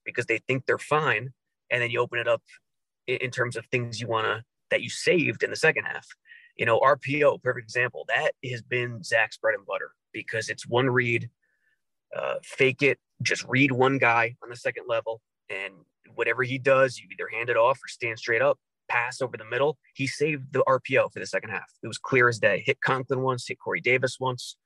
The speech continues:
So stuff like that, you gotta keep it in the bag. He wasn't perfect, but no play caller will ever be. I, I just think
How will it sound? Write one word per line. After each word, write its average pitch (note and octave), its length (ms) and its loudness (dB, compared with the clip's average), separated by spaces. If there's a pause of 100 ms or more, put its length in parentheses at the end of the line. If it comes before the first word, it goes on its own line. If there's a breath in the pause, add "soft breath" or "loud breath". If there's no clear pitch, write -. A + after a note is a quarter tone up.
(280)
So - 160 2
stuff D#3+ 300 0
like D3+ 180 2
that, A#2 300 0
you - 80 -10
gotta A#2 140 -2
keep - 220 -12
it A#2+ 60 -2
in A2 60 -8
the F#2+ 80 -10
bag. F2+ 300 0 (680)
He G#3 60 -2
wasn't G3 260 4
perfect, B2+ 520 2
but C3 140 4
no C3 160 0
play A2+ 220 -2
caller G#2+ 260 -6
will F#2 140 -6
ever F#2+ 180 -6
be. G#2+ 340 -6
I, G#2+ 200 0
I B2 40 0
just A#2+ 300 -6
think A#2 220 -2